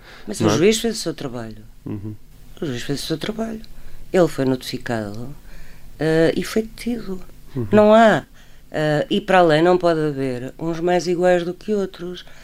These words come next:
Speaker 1: É porque esta coisa de serem sempre os ricos e os poderosos, eh, a descobrirem os,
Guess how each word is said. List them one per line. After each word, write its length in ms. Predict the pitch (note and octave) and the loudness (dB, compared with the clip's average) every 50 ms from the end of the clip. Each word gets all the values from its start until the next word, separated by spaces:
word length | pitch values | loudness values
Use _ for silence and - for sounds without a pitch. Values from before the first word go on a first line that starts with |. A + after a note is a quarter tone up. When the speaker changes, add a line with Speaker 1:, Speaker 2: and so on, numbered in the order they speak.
| - - - - - - - - - | -20 -20 -20 -20 -20 -20 -12 -4 -4
Speaker 1:
É 60 | E3 | -4
porque 260 | D3 - - - F3+ | -4 -4 -6 0 2
esta 220 | F#3 E3+ - - E3+ | 2 2 2 -4 -8
coisa 560 | - - E3+ E3+ E3 D#3+ C#3+ C3+ C#3 C#3+ D3 | -6 0 2 4 4 4 2 0 -2 -4 -4
de 680 | C#3 C3 C3+ C#3+ C#3 C#3 C3+ C3+ C3 C3 B2+ A2+ B2 A#2+ - - - - - - - - - - - - - | -4 -4 -4 -4 -2 -2 -4 -4 -6 -6 -8 -8 -10 -12 -14 -16 -18 -18 -20 -20 -20 -20 -20 -20 -20 -20 -20
serem 380 | - - - - F#3 F3 F3+ F3 | -16 -8 0 2 6 6 6 6
sempre 340 | F3+ - F#3+ F3+ F3+ - F3+ | 6 4 2 2 2 0 -2
os 120 | E3 - | -2 -2
ricos 640 | D#3 D3 F3+ E3 - - - C#3+ C3 B2 - - - - - | 0 0 0 -2 -2 -8 -14 -14 -14 -14 -16 -18 -18 -14 -10
e 140 | - D#3 D#3 | -6 -4 -4
os 120 | D#3+ D#3 - | -4 -4 -6
poderosos, 920 | - - D#3+ C#3+ D3+ D#3 D#3+ D3+ C#3 C3 A#2+ A2 G#2+ - - - - - - - - - - - - - - | -6 -8 -8 -4 -2 0 2 2 0 0 -4 -8 -12 -14 -14 -12 -12 -10 -10 -10 -12 -12 -12 -14 -12 -8 -2
eh, 380 | D3+ D3+ D3+ D3+ D3 D3 D3 - | 0 2 4 4 4 4 4 2
a 40 | D#3+ | 2
descobrirem 760 | D#3 - - - F3 D#3+ D#3+ E3 E3 D3+ D3 D3+ D3 C#3+ C#3+ C#3 | 0 -2 -4 -2 -2 0 2 4 4 2 2 2 0 0 -2 -2
os, 520 | C3 C3+ B2+ A2+ - - - - - - | -4 -6 -8 -10 -12 -14 -14 -14 -14 -14